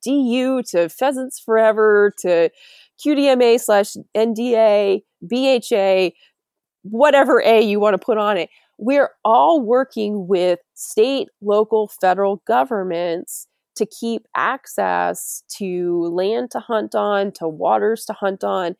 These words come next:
to land and, and water that supports the wildlife that we wanna hunt. You know, we're working with state, you know, agencies to be able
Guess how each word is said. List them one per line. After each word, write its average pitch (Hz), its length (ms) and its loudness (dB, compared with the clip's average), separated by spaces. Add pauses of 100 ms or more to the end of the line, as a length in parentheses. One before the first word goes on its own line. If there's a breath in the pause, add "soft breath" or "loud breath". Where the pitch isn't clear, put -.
(240 soft breath)
to 214 120 -8
land 240 320 -2
and, 196 200 -6 (140)
and 180 280 -2
water 208 340 -2
that - 200 -4
supports - 920 -6
the 240 80 0
wildlife 233 640 -4
that 226 160 -2
we 226 100 -6
wanna 220 260 -6
hunt. 226 400 -4 (400 soft breath)
You 202 120 0
know, 190 80 4
we're 185 160 2
working 208 480 -2
with 190 260 0
state, - 640 -8 (1000)
you 220 120 2
know, 180 380 2
agencies 233 1080 -4
to 185 120 -10
be 180 260 0
able 180 300 -2